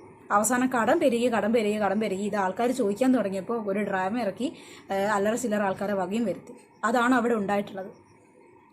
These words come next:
ഇതിന് പ്രേരണ കൊടുത്തിട്ടുള്ളത് ഷെമിയാണ്. അഫാൻ എന്ന് പറയുന്ന ആ പയ്യനെ പ്രേരണ കൊടുത്തിട്ടുള്ളത് ഷെമിയാണ്. അതുകൊണ്ട് തന്നെ വൈകാതെ തന്നെ ഷെമിക്കെതിരെ അറസ്റ്റ് രേഖപ്പെടുത്തും, ഇപ്പോൾ ഈ രോഗാവസ്ഥയും കാര്യങ്ങളൊക്കെ മാറിക്കഴിഞ്ഞു കഴിഞ്ഞാൽ.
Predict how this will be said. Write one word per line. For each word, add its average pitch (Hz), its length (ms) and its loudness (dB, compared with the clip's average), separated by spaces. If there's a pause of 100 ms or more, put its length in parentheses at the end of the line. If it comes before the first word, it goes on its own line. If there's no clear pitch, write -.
(280)
ഇതിന് 240 360 4
പ്രേരണ 226 460 4
കൊടുത്തിട്ടുള്ളത് 214 500 0
ഷെമിയാണ്. 180 640 -4
അഫാൻ 220 280 -2
എന്ന് 254 140 2
പറയുന്ന 214 260 0
ആ 208 40 -4
പയ്യനെ 202 360 -2
പ്രേരണ 208 380 -2
കൊടുത്തിട്ടുള്ളത് 190 420 -2
ഷെമിയാണ്. 196 600 -4 (480)
അതുകൊണ്ട് 208 260 2
തന്നെ 220 200 -2
വൈകാതെ 202 440 2
തന്നെ 220 120 -4
ഷെമിക്കെതിരെ 196 500 -4
അറസ്റ്റ് 196 380 0
രേഖപ്പെടുത്തും, 190 460 -2
ഇപ്പോൾ 196 160 -4
ഈ 196 80 -2
രോഗാവസ്ഥയും 196 540 -2
കാര്യങ്ങളൊക്കെ 190 380 -2
മാറിക്കഴിഞ്ഞു 190 500 -4
കഴിഞ്ഞാൽ. 165 320 -6